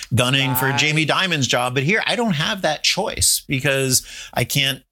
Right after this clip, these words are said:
Speaker 1: deal with being groped every day at work, and I don't have the opportunities, and I wouldn't be promoted. And so I said, "I don't need these guys. I'm just gonna go build my own thing." And so the best
Speaker 2: Right.
Speaker 1: talent in those markets is being diverted into entrepreneurship because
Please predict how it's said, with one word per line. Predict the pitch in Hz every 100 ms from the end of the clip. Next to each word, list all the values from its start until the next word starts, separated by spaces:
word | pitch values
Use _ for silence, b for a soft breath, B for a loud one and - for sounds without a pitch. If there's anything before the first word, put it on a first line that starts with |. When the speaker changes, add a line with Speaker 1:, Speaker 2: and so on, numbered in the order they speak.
| -
Speaker 1:
deal | 117 131
with | 131 123
being | 123 120
groped | 117 135 139
every | 127
day | 135 135
at | 127
work, | 117 151 180
and | 104
I | 95
don't | 98 107
have | 110 110
the | 117
opportunities, | 117 127 - 127 156 139
and |
I | 113
wouldn't | 131 135
be | 151
promoted. | 151 165 139 135 156 175
And | 139
so | - 139 139 B B B B _
I | 135
said, | 151 170 -
"I | 147
don't | 190 175 151
need | 160 208
these | 180 131
guys. | - 107 139
I'm | 156
just | -
gonna | 185 180
go |
build | 120 151 165
my | 160
own | 151 135
thing." | 220 - - - B B B
And | 156 -
so | - 160 151
the | 147
best | 120 - 190 - -
Speaker 2:
Right. | - 185
Speaker 1:
talent | 196 175 -
in | 135
those | 151 220 175
markets | 135 131 143 -
is | 131
being | 139 139 135
diverted | 120 113 151 147 131
into | 135
entrepreneurship | 131 135 - 131 175 175 - 127
because | 143 139 135